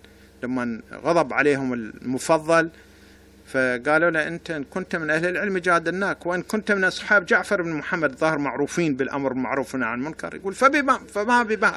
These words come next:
هذا كان يعاملنا"، معاملته مو هذا الطريقة، أنت شنو إيش دعوة صاير معصب؟ زين. لن يكون الإنفاق في سبيل الله إذن التلاشي، وإنما هو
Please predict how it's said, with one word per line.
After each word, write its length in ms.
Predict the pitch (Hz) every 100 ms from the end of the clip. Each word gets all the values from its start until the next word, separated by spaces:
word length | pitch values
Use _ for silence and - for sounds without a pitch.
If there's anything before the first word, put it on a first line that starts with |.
| 202
هذا 140 | 208 196
كان 240 | 196 185
يعاملنا"، 600 | 180 147 165 160 143 - - - - -
معاملته 440 | 139 170 208 202
مو 120 | 214
هذا 200 | 220 214
الطريقة، 420 | 196 - 156 143 139
أنت 160 | 131
شنو 180 | 139 190
إيش 80 | 156
دعوة 280 | 180 170 165
صاير 360 | 156 156 143
معصب؟ 460 | 104 - - - 139 - - - - - - - - - -
زين. 100 | - - - - - - - - - - - - - - - - - -
لن 220 | 208 254
يكون 340 | 254 - 233
الإنفاق 480 | 226 208 202 214 190
في 140 | - 190
سبيل 280 | 202 180
الله 220 | 180 185 180
إذن 220 | 175 175
التلاشي، 640 | 151 - 165 185 180 202
وإنما 440 | 202 156 160 160 160
هو 420 | 156 151 147 143